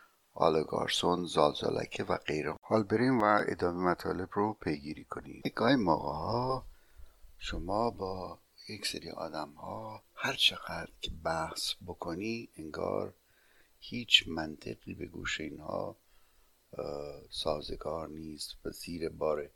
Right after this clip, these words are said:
هیچ حرف درستی حاضر نیستند که بروند. در این موقع است که میگی: «نرود میخ آهنین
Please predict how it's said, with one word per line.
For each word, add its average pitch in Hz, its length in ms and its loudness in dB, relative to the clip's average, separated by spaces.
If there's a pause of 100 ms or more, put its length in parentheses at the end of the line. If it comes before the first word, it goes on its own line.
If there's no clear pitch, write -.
(440)
هیچ - 460 -4
حرف - 240 -8
درستی 80 760 -6 (560)
حاضر 82 400 -4
نیستند 71 640 -6 (640)
که - 120 -10
بروند. 71 840 -6 (1200)
در - 80 0
این 85 100 -2
موقع 80 280 0
است - 160 -6
که - 100 -4
میگی: 87 400 -6 (580)
«نرود 85 540 -2
میخ 85 340 -10
آهنین 78 720 -6